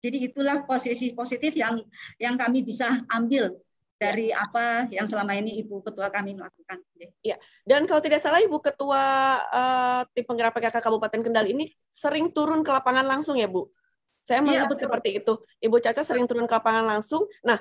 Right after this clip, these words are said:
Speaker 2: pada saat turun ke lapangan, ada beberapa kegiatan-kegiatan kalau kita kaitkan dengan bahan, bahan pangan lokal, Ibu
Speaker 1: Ya.
Speaker 2: pernah ikut acara, misalnya Ibu pernah ikut acara beliau, apa yang
Speaker 1: Ya.
Speaker 2: beliau lakukan yang pada saat langsung bertemu dengan, eh, para warga di sana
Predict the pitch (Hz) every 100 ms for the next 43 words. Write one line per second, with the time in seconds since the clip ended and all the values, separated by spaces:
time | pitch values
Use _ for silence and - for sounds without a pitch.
0 | - - 269 277 - 349 - 311 294 269
1 | 254 226 185 165 170 175 - _ _ -
2 | 214 214 220 214 220 233 262 214 214 220
3 | 226 208 208 285 214 226 233 226 220 214
4 | 214 226 214 208 214 214 226 226 196 202
5 | 208 233 208 220 196 202 196 180 - 214
6 | 339 _ - _ - 262 330 269 269 233
7 | 240 226 233 208 214 208 208 214 208 202
8 | 202 196 180 190 202 196 - 190 175 160
9 | 156 233 - _ _ - 349 466 415 294
10 | 269 262 262 269 277 277 254 247 - -
11 | 233 240 - 247 254 254 269 226 220 262
12 | 254 277 214 214 233 262 269 - - _
13 | 214 220 214 226 208 214 208 220 214 202
14 | 190 175